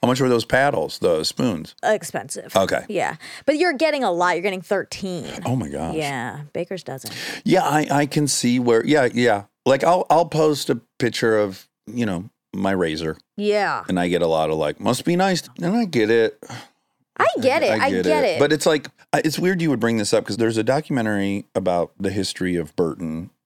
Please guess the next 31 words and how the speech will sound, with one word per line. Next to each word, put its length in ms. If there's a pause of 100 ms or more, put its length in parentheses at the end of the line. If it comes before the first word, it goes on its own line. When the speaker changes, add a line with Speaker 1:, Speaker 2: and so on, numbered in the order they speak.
Speaker 1:
uh, 200
the 100
guy 140
who 80
started 300
Burton 240
Snowboards. 680
Watching 320
it, 200
I 80
was 140
think-, 200
I 60
got 140
obsessed 340
about 280
pricing. 680
Speaker 2:
Mm-hmm. 640
Speaker 1:
Like, 140
what 280
Burton 360
did 360 (120)
amazingly 720
is 160
they 120
stayed 680 (120)
at 220
just, 420
like, 380 (720)
middle 380
class, 360